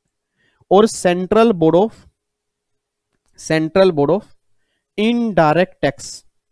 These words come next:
and Custom, मतलब सीबीआईसी, सीबीआईसी का एक्सचेंज रेट है पैंसठ रुपए। वो कह रहे हैं वैल्यू निकाल दो,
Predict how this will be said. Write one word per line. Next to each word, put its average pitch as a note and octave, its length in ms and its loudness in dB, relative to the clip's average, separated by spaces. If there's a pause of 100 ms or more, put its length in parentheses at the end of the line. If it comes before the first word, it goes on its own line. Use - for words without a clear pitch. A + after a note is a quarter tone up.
(180)
and E3+ 180 -2
Custom, C#3+ 320 -6 (1200)
मतलब F3 160 4
सीबीआईसी, F#3 720 -2 (840)
सीबीआईसी G#3+ 840 0
का G#3+ 80 2
एक्सचेंज F#3 420 -4
रेट D#3 220 -2
है E3+ 240 -2 (140)
पैंसठ C3 400 -6
रुपए। A#2 220 -14 (200)
वो D3+ 100 -2
कह D3+ 120 -2
रहे D#3 120 -4
हैं E3+ 80 -6
वैल्यू C#3+ 360 0
निकाल B2+ 440 -4
दो, D3+ 280 -6